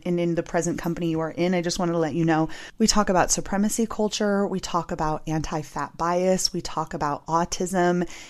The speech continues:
and intersectional feminism and all of the ways that these sort of come into M L Ms and cults and scams.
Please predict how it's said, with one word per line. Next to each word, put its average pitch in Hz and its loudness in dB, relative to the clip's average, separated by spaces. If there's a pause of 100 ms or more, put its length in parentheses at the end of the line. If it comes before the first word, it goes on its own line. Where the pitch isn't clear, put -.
(140)
and 165 2
intersectional - -2
feminism 247 4
and 170 2
all 185 2
of 190 -2
the 190 2
ways 170 2
that 165 -2
these 156 -4
sort 160 -10
of - -12
come 165 -4
into 165 0
M 160 -2
L 160 0
Ms 151 0
and 156 -4
cults - -8
and 160 -4
scams. 202 2